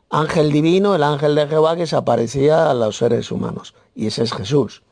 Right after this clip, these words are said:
Y por lo tanto, Él sigue siendo un ángel, más que un ángel, es arcángel. Es el jefe de los ángeles, todos están a su servicio.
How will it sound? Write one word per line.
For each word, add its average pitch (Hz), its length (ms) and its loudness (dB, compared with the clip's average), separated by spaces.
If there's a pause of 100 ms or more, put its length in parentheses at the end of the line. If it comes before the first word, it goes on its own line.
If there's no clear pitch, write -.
(500)
Y 123 100 -2
por 117 120 -2
lo 107 100 0
tanto, 117 340 0
Él 123 100 0
sigue 120 240 -2
siendo 120 240 0
un 127 60 2
ángel, 131 360 0
más 120 180 0
que 110 100 -6
un 107 80 0
ángel, 113 280 -2
es 120 140 -2
arcángel. 139 680 -6 (580)
Es 143 200 0
el 147 100 4
jefe 151 320 0
de 131 80 2
los 123 240 2
ángeles, 175 800 0
todos 123 240 -2
están 120 320 -4
a 110 100 -2
su 107 140 -6
servicio. 165 680 0